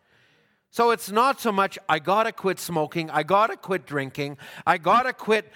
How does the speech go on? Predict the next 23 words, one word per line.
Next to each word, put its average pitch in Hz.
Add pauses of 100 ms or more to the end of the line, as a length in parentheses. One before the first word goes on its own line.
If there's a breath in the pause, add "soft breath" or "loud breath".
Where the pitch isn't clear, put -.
(120 loud breath)
lusting, 175
I 180
gotta 262
quit 208
doing 185
these 170
things." 185
No, 269 (420 loud breath)
you 269
need 247
more 233
of 262
Christ 294
in 202
your 175
heart 175
so 233
that 226
the 226
desire 233
for 190
those 165
things 185